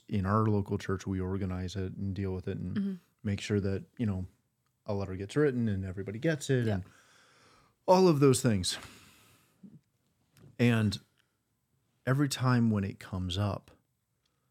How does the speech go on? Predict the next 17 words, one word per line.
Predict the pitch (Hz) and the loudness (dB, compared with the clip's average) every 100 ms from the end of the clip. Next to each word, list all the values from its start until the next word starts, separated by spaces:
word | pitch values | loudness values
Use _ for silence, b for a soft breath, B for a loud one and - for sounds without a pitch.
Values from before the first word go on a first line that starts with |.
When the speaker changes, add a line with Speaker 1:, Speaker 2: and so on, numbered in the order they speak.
| _ _ _ _ _ _ _ _ _ _ | _ _ _ _ _ _ _ _ _ _
Speaker 1:
we | 107 113 | -2 -2
talk | - - 143 - | -2 -4 -2 0
about | 123 110 | 0 0
how | 85 95 | 0 -4
thankful | - 101 101 101 | -4 -6 -6 -10
we | 104 | -8
are | 107 120 | -10 -14
for | - | -16
Pastor. | - - - - _ _ _ _ 226 | -14 -14 -18 -20 _ _ _ _ -20
Speaker 2:
Yeah. | 208 - _ _ _ _ | -20 -20 _ _ _ _
Speaker 1:
Right? | 101 98 98 - _ _ _ _ _ 110 | -6 -4 -4 -8 _ _ _ _ _ 0
And | 107 101 | 2 2
what | 95 98 - - _ _ _ _ 110 107 110 | 0 -4 -8 -18 _ _ _ _ -20 -20 -4
they | 117 110 104 | 0 2 2
do | 101 95 | -2 -4
for | - - | -8 -14
us | - - | -12 -14